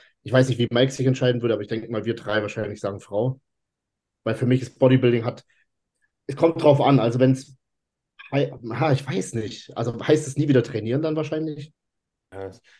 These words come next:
Speaker 2: deshalb w-, müsste man wissen, wie genau das ausgelegt ist, ne? Was darfst du dann dafür machen? Darfst du anderen Sport machen, der vielleicht in eine Richtung geht oder so? Wahrscheinlich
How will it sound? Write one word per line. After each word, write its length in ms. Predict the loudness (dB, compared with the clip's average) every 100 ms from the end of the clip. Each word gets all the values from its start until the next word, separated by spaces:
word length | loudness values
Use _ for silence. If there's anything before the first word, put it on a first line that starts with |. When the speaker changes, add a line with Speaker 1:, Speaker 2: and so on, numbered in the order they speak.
| -6
Speaker 2:
deshalb 380 | 0 0 0 -6
w-, 160 | -6 0
müsste 260 | 0 2
man 100 | 0
wissen, 240 | -2 -2 -4
wie 80 | -2
genau 260 | 0 0
das 140 | -2 -2
ausgelegt 500 | -4 -2 0 0 -2
ist, 120 | -2
ne? 200 | -4 -2
Was 240 | -4 -4
darfst 240 | -4 -4 -2
du 60 |
dann 140 | 0 0
dafür 180 | -2
machen? 240 | -4 -2 -2
Darfst 220 | -2 -4
du 60 | -6
anderen 280 | -2 -2
Sport 320 | -2 0 0 0
machen, 220 | -8 -10 _ _
der 100 | -4
vielleicht 180 | -2 -2
in 60 | -2
eine 120 | 0
Richtung 280 | 0 0 -2
geht 140 | 0
oder 120 | 0 -2
so? 240 | -2 0
Wahrscheinlich 340 | -2 -4 -8